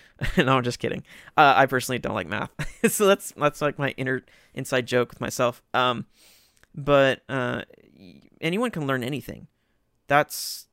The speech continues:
a fact. If you wanna do something and you have motivation, all it takes is just consistently trying to learn that thing. And, you know, in X amount of time, you're gonna figure it out. You're gonna learn how to do it.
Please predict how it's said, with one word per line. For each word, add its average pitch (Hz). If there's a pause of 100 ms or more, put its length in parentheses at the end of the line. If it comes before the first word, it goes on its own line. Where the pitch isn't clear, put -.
a -
fact. - (540)
If -
you 156
wanna 165
do 151
something 170
and 143
you 143
have 156
motivation, 151 (500)
all 160
it 165
takes 175
is 160
just 160
consistently 151
trying 147
to 135
learn 139
that -
thing. 147 (520)
And, 131
you 143
know, 131
in 123
X 135
amount 160
of 143
time, 185
you're 151
gonna 139
figure 139
it 139
out. 180
You're 143
gonna 143
learn 139
how 147
to 143
do 175
it. -